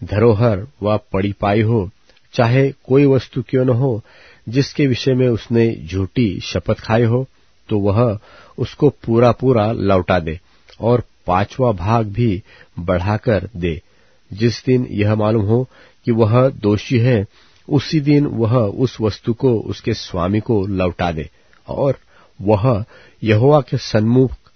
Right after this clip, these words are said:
अपना दोषबलि भी ले आए, अर्थात एक निर्दोष मेंढा दोषबलि के लिए याजक के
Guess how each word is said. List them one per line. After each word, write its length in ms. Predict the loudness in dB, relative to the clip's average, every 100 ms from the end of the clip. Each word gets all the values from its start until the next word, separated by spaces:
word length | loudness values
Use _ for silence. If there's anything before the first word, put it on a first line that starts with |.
| _
अपना 260 | -10 -6 -8
दोषबलि 680 | -4 0 0 0 -2 0 0
भी 240 | 2 0
ले 260 | 0 -2 -2
आए, 280 | -2 -4 -8 -16 _ _ -6
अर्थात 500 | -6 -4 -2 -2 -4 _ _ _ -4
एक 320 | -2 -2 -6 -6
निर्दोष 580 | -2 -2 2 0 0 -4 -16 -4
मेंढा 400 | -2 0 -2 -10 -14 _ -20 _ _
दोषबलि 460 | 0 0 2 0 0
के 140 | 0
लिए 340 | 0 0 0 -2
याजक 440 | -6 -2 -2 -2
के 60 | -4